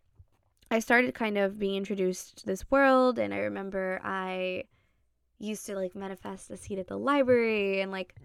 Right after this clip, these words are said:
do, like, small little manifestations. But, like, in the macro lens, I was still very much in a pretty dark place. The environment that I was in during college was very work hard, play hard, and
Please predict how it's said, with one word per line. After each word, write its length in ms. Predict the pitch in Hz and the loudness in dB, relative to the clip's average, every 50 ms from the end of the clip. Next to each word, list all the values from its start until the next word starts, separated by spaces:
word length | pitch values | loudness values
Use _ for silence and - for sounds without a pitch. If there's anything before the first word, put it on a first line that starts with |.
| - _ - | -20 _ -4
do, 240 | - 359 370 359 | 0 2 2 2
like, 200 | 330 269 233 220 | 2 0 0 -2
small 460 | - - - 233 208 202 202 208 202 196 | -6 -8 -8 -6 -2 -2 0 0 -2 -2
little 140 | 190 190 | -4 -6
manifestations. 800 | 190 190 180 180 180 - - - 196 - - - 104 208 214 - _ _ _ _ _ - | -6 -6 -8 -10 -10 -12 -12 -10 -10 -8 -10 -10 -10 -12 -12 -14 _ _ _ _ _ 4
But, 100 | 254 240 | 4 6
like, 200 | 247 262 262 262 | 8 8 6 6
in 100 | 294 285 | 4 2
the 80 | 294 277 | 2 2
macro 800 | 247 220 202 208 202 - - - 220 220 220 226 240 240 240 262 _ _ - - - _ | 0 0 0 0 0 -2 -2 0 0 2 2 2 2 0 -2 -6 _ _ -20 -20 -20 _
lens, 720 | - 240 247 247 247 254 254 254 262 262 262 247 - - _ _ _ _ _ _ _ _ - | -2 2 2 2 2 2 0 -2 -2 -4 -6 -6 -10 -18 _ _ _ _ _ _ _ _ 0
I 120 | - 226 233 | 4 6 6
was 120 | 254 262 | 6 6
still 280 | - - 330 320 311 277 | 4 4 2 4 4 4
very 360 | 226 214 208 202 202 202 202 | 4 2 2 2 4 2 2
much 580 | 196 196 185 185 185 - - - - - - - | 0 0 -2 -2 -2 -4 -6 -8 -8 -10 -10 -6
in 120 | - 202 190 | -4 -2 -2
a 60 | 190 | -2
pretty 280 | - - 190 185 196 | -2 -4 -4 -4 -6
dark 500 | 185 180 185 185 185 - 190 202 - - | -8 -8 -6 -4 -4 -2 -4 -4 -8 -10
place. 500 | - - - - - 277 285 - - - _ _ _ _ _ _ _ _ _ _ _ _ _ _ 202 - | -10 -8 -8 -6 -6 -6 -8 -8 -10 -12 _ _ _ _ _ _ _ _ _ _ _ _ _ _ _ -2
The 200 | 214 208 202 202 | 0 0 0 0
environment 500 | 208 202 208 196 202 202 214 226 226 - | 0 -2 -2 -2 -2 -2 -4 -8 -8 -6
that 180 | 240 208 202 | -4 -4 -2
I 40 | 202 | -2
was 220 | 190 190 190 196 | -4 -4 -4 -4
in 320 | 190 180 180 185 190 202 202 | -4 -6 -4 -6 -8 -10 -10
during 240 | - 208 208 208 214 | -8 -8 -8 -6 -6
college 420 | 208 220 208 214 214 214 202 202 | -2 -2 0 0 0 -2 -6 -6
was 220 | 196 196 185 - | -8 -8 -8 -8
very 300 | - - 202 196 196 190 | -8 -6 -4 -4 -2 -2
work 200 | 185 180 180 - - | -4 -4 -6 -8 -10
hard, 180 | - - - - - | -10 -10 -10 -10 -12
play 240 | - - 190 190 202 | -10 -8 -6 -6 -6
hard, 500 | 196 196 196 190 190 190 190 190 190 185 _ _ _ _ _ _ _ _ _ - - | -4 -2 -2 0 0 0 0 -2 -2 -4 _ _ _ _ _ _ _ _ _ -2 0
and 600 | 202 196 196 190 185 185 185 180 180 180 - | 2 2 2 2 0 -2 -2 -2 -4 -6 -8